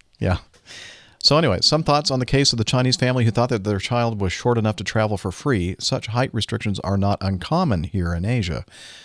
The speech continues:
For example, M T R Corporation runs the trains in Hong Kong. Accompanied children under three travel for free. M T R's conditions of carriage do specify that any person over ninety-five centimeters, which is three point one two feet,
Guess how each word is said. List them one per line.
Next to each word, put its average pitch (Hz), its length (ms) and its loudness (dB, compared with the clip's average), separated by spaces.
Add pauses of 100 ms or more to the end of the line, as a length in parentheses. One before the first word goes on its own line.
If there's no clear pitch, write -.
(140)
For 151 220 2
example, 110 520 2
M 113 140 2
T 117 160 -2
R 110 140 2
Corporation 90 640 -2
runs 92 220 0
the 95 100 -6
trains 104 440 0
in 101 80 0
Hong 117 220 0
Kong. 90 320 -6 (480)
Accompanied 135 500 0 (140)
children 120 360 0
under 117 260 4
three 98 360 0
travel 92 340 0
for 90 140 -8
free. 87 400 -2 (560)
M 110 160 2
T 110 160 2
R's 107 220 2
conditions 104 440 0
of 90 120 -6
carriage 117 360 0
do 120 140 2
specify 90 640 -2
that 87 180 -6
any 127 200 0
person 117 440 -4
over 110 280 0
ninety-five 101 720 2
centimeters, 98 680 0 (440)
which 90 160 -4
is 85 100 -4
three 95 160 -2
point 92 260 -2
one 90 160 0
two 85 140 -4
feet, 113 280 -4